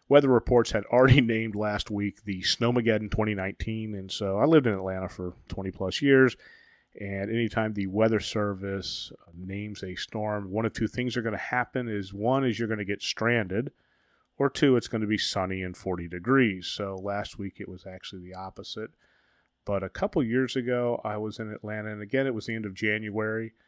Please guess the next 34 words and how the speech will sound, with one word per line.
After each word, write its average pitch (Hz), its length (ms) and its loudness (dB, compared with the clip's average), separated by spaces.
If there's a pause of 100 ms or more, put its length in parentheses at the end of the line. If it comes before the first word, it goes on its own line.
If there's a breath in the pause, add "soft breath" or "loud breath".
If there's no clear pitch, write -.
(360)
Uh, 92 140 -16
we 98 120 -12
usually 101 340 -12
have 95 200 -8
our, 90 220 -12 (320)
our 95 240 -14
company's 98 380 -10
Christmas - 400 -12
party 92 340 -12
in 92 80 -18
January 95 560 -10
because 92 440 -12
December 95 520 -8
is 90 80 -12
the 95 140 -14
end 92 100 -16
of 87 80 -16
one 90 160 -12
of 90 80 -14
our 92 80 -6
quarters, 131 560 6
and, 104 240 -8
and 98 160 -8
it's 95 140 -8
just - 180 -8 (300)
kinda 117 220 -2
tough - 260 -6
to - 100 -16
schedule 87 400 -14
everything 82 460 -20
to 90 80 -18
get 92 120 -16
everybody 87 320 -18
there. 107 220 -4